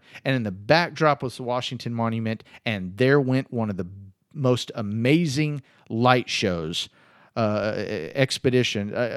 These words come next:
uh, uh, exhibitions of fireworks is displayed that I've ever seen in my life. It was beautiful.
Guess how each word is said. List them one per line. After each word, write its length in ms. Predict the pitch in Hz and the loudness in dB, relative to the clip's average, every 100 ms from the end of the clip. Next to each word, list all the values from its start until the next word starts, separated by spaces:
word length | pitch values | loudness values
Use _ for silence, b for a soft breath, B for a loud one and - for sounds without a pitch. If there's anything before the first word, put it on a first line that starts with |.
| - 139 - - | -2 -2 -4 -10
uh, 40 | |
uh, 200 | 120 - - | -10 -10 -4
exhibitions 880 | 147 135 123 107 139 143 98 92 107 | -2 0 -2 4 4 4 0 -2 -2
of 240 | 127 120 | 0 0
fireworks 840 | - - 143 165 120 98 98 - | 0 0 4 4 4 0 -8 -8
is 280 | 107 123 120 | -2 -2 -2
displayed 580 | 123 127 - 156 135 135 | -2 0 2 4 6 6
that 100 | 131 | 4
I've 180 | 123 - | 2 0
ever 220 | 165 156 | 2 2
seen 240 | 139 160 | 2 2
in 100 | 139 | 2
my 140 | 123 110 | 2 0
life. 580 | 107 117 113 95 87 - _ - | 2 0 0 -2 -6 -16 _ 4
It 300 | 160 151 - | 4 4 -2
was 440 | 123 123 120 107 - 98 | -2 0 0 -2 -8 -12
beautiful. 720 | 98 110 117 139 160 156 - | -6 0 8 12 12 12 8